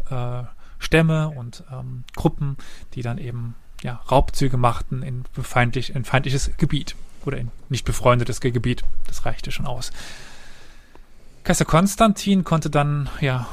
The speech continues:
einen Waffenstillstandsvertrag, kein Friedensvertrag, einen Waffenstillstandsvertrag mit Alp Arslan abschließen, der aber, ja, pro forma bis tausendvierundsechzig dauern sollte,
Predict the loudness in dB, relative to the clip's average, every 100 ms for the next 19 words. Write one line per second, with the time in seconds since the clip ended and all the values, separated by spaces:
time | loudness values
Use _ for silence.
0 | -8 -4 -2 4 4 4 2 0 -2 6
1 | 6 6 2 2 -2 -2 -2 2 2 4
2 | 4 4 0 -2 -2 -2 -2 0 -2 0
3 | -4 -4 -6 -8 -10 -14 -16 -14 -8 -6
4 | -4 -4 -4 -4 -4 -4 -2 -2 0 -4
5 | -6 -2 2 2 2 0 -8 -8 -8 -10
6 | -10 -14 -18 -8 -2 -2 -2 -10 -14 -14
7 | -12 -12 2 4 4 2 -2 0 0 0
8 | -4 -4 -2 -4 -4 -2 -2 0 -2 -2
9 | -2 -4